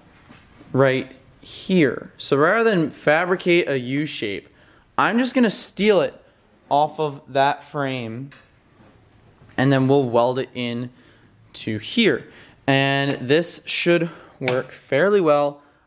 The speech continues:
I think. And then, um, here it is. We have our other shock mount here, which I believe this tube is just a sh-, tiny little bit bigger.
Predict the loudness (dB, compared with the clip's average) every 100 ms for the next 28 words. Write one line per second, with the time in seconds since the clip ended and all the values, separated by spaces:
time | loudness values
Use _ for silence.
0 | -10 -8 -8 _ -4 -2 -4 -12 -20 _
1 | _ _ -20 -20 -20 -20 -20 -6 -2 2
2 | 2 2 0 -2 -4 -6 -12 -14 -12 -10
3 | -14 -18 _ -20 -20 -16 -8 -8 -8 -20
4 | -18 -10 -6 -6 -8 -6 -2 2 2 2
5 | 2 0 -2 -6 -6 0 2 0 -4 -20
6 | -18 -12 -10 -12 -20 -20 -10 0 2 4
7 | 4 4 4 2 2 2 2 0 -2 -6
8 | -6 0 0 0 -6 -12 -12 -6 -2 0
9 | 0 0 0 0 -4 -10 -8 -6 -4 -6
10 | -8 -12 -20 -8 -6 -2 -2 -4 -4 -4
11 | -2 -4 -4 -6 -6 -6 -6 -8 -10 -12
12 | -12 -14 -12 -8 0 4 4 4 4 2
13 | 2 0 0